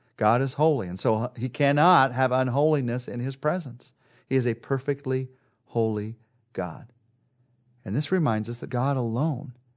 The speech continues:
is holy. Now, in Jesus Christ, he has made you holy. He has given you holiness. That is why the Bible calls you a saint. I don't know if you knew that. You're called a saint.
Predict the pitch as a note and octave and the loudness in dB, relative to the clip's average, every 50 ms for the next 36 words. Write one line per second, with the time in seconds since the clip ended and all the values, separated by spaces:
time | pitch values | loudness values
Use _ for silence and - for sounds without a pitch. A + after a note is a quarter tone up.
0 | _ _ _ _ _ G#2 G2 - - G2 - - C3 - - _ _ _ _ _ | _ _ _ _ _ -8 -8 -8 -10 -10 -10 -10 -14 -18 -20 _ _ _ _ _
1 | _ _ _ _ _ _ _ _ _ - A2+ A2 G2 F#2+ - B2+ B2 A#2 G#2+ C#3 | _ _ _ _ _ _ _ _ _ -4 -2 -2 -2 -2 -2 -2 -2 0 2 2
2 | D3+ C#3+ C#3 B2+ - - D3+ C#3+ C3+ C3 - C#3+ A#2+ G#2 F2+ F#2 F#2+ G#2+ C3 D#3+ | 2 2 2 -2 2 4 4 4 4 2 0 0 0 2 0 0 0 0 2 2
3 | F3+ E3 B2+ G#2+ G#2 G2 F#2 E2+ D#2 - - G#2 F2+ D#2+ E2+ F2+ G#2+ C#3 - - | 2 0 -2 -4 -6 -6 -6 -8 -10 -8 -8 -6 -6 -6 -8 -8 -10 -10 -12 -14
4 | _ _ _ _ _ _ _ _ - C3 A#2+ G#2 G2 G#2 B2+ D3 E3+ F3+ D#3+ C#3 | _ _ _ _ _ _ _ _ 2 2 2 2 2 2 2 4 4 4 2 2
5 | A#2 F#2 F2+ G#2 F#2+ F#2 F2 E2+ F2 F2 G#2 C3+ - - - - _ _ _ _ | 0 0 0 -2 -2 -2 -4 -6 -8 -8 -8 -8 -10 -12 -18 -20 _ _ _ _
6 | _ _ _ _ - A#2+ A#2+ - B2 B2 A#2+ A#2 G#2 G#2+ A#2+ A#2+ A#2 A#2 A2 - | _ _ _ _ -4 -4 -2 2 2 4 4 4 4 4 4 4 4 2 0 -2
7 | - _ - C#3 C3 B2+ C3 B2 G#2+ B2 C3+ B2+ B2+ B2+ B2+ A#2+ - - - F3 | -6 _ 2 4 6 6 4 4 2 -2 0 0 2 0 0 0 -2 -2 0 0
8 | F3 B2+ F#2 - - - - _ _ _ _ _ _ _ _ _ _ _ _ - | 0 0 -2 -6 -12 -18 -20 _ _ _ _ _ _ _ _ _ _ _ _ -4
9 | G2 A2 C3 C3 C3+ B2+ A#2+ B2 A2+ B2 D#3+ E3 A#2 F#2+ F2+ G2+ C#3+ - A#2 C3 | -2 -2 0 0 0 0 0 0 2 2 4 4 2 2 0 0 0 0 -2 -4
10 | B2 - B2 A2+ A2+ B2 - - A#2 - - - - F3 G2+ E2+ - - - | -2 2 2 2 2 2 0 -4 -8 -8 -8 -4 -2 -2 -2 -2 -6 -12 -18